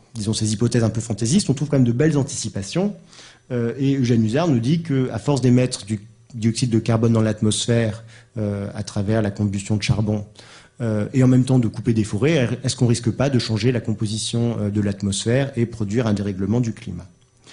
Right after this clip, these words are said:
Alors, euh, Eugène Huszar, il faut surtout pas le voir comme une sorte de prophète, euh,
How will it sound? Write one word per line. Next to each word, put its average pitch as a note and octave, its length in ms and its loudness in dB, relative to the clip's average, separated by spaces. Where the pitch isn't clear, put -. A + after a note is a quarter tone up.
Alors, D3+ 320 0
euh, F3+ 40 -14
Eugène E3+ 260 6
Huszar, F3+ 220 6
il G#3 60 0
faut C#3 100 0
surtout D3+ 240 0
pas C#3+ 140 2
le A#2+ 60 4
voir C#3 260 2
comme G#2 140 2
une G#2 120 2
sorte A#2+ 200 2
de G2+ 120 2
prophète, - 920 -6
euh, G#2 640 -6